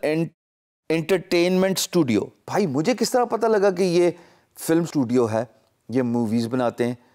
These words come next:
एनिमेटेड मूवीज बनाते हैं। यही वो सिक्स सेंस है, यही वो बिजनेस डेवलपमेंट स्किल है दोस्तों,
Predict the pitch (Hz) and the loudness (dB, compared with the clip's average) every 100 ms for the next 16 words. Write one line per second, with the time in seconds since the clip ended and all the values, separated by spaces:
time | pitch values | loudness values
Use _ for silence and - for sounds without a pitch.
0 | _ - 135 127 131 120 135 135 123 120 | _ -6 -2 2 2 0 0 0 0 0
1 | 113 113 101 104 113 - _ _ _ _ | -2 -2 -4 -6 -10 -14 _ _ _ _
2 | _ _ _ _ 95 190 170 233 214 - | _ _ _ _ 0 0 2 2 2 -2
3 | - - 190 - - - 143 139 - 110 | -6 -2 -2 -2 -4 0 0 0 0 -2
4 | 101 - _ _ - 117 151 175 180 165 | -2 -6 _ _ -6 0 2 2 2 -2
5 | 107 135 120 156 139 117 131 131 156 143 | 0 0 2 0 0 0 2 2 -2 -4
6 | - - 175 165 110 113 - 139 135 _ | -4 -2 2 2 2 0 0 -2 -2 _